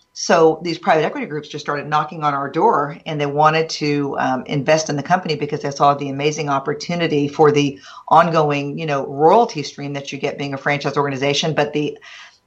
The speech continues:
never-ending growth potential, because every franchisee in every location has the opportunity to build a bigger business than what they have today. But the thing that attracted, um,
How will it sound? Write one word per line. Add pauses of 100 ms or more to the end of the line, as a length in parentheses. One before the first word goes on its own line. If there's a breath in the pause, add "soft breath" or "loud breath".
(140)
never-ending
growth
potential,
because (140)
every
franchisee
in
every
location
has
the
opportunity
to
build (340 loud breath)
a
bigger
business
than
what
they
have
today. (380 loud breath)
But
the
thing
that
attracted, (460 soft breath)
um,